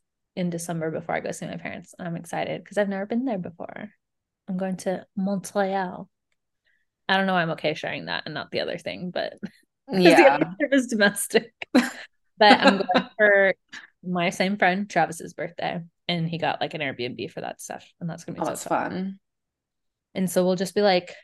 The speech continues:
Speaker 1: giving Hallmark film in, like, a little, you know, Christmassy town, and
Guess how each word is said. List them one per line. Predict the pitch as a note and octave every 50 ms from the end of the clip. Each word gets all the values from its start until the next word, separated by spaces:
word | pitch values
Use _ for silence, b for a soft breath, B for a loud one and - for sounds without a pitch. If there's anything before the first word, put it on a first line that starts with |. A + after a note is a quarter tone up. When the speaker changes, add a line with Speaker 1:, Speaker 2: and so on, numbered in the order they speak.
| _ _ _ _ _ _ _ -
Speaker 1:
giving | - G3+ F3+ F#3 F3+
Hallmark | E3+ F3 F3 E3+ E3+ E3+ D#3+ D#3 D#3 -
film | - - - F3 E3 E3 E3 E3 D#3+ D#3+ E3 D#3+ - -
in, | F#3+ F3+ E3+
like, | E3 D#3 D#3+ -
a | E3+
little, | E3+ F3 F3 E3+ E3 E3 E3 D#3+ E3 E3 E3+ E3 - _ _ _
you | F#3 F3+ E3+
know, | D#3+ D#3
Christmassy | D#3 - - F#3 E3+ - - E3+ E3 E3 - F3 E3
town, | E3 - D#3+ D#3+ E3 D#3+ D#3+ E3 D#3+ D#3
and | D3+ C#3+ C#3+ D3+ E3+ F3+